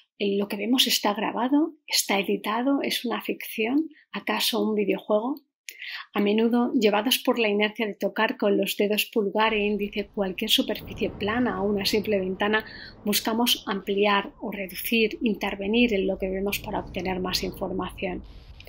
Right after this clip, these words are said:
Hace tiempo que estos marcos de fantasía han cambiado nuestra percepción del mundo.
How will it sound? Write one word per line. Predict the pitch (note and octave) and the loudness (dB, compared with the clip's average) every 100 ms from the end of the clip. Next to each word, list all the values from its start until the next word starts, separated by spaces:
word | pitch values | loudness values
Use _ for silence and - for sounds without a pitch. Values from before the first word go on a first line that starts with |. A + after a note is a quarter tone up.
| - - - - | -14 -10 -10 -2
Hace | G#3+ A#3+ | 2 4
tiempo | A#3 A#3 A#3 A#3 | 4 2 0 -2
que | G#3+ | -2
estos | - G#3+ | 0 2
marcos | G#3+ G#3 A#3 - | 2 -2 -2 -4
de | G#3+ | -2
fantasía | G3+ F#3+ G3 - A3 G#3+ - - - | -2 0 0 2 2 0 -4 -16 -4
han | A3 | 0
cambiado | G3+ G#3+ G3+ G3+ G#3+ | 2 4 4 4 4
nuestra | G#3 - F#3+ F#3 | 2 0 -2 -4
percepción | F#3+ G3 - - G3+ F#3+ | -4 -6 -6 -2 -2 0
del | F#3 F#3 | -2 -2
mundo. | G3 G3+ F#3+ | 0 0 0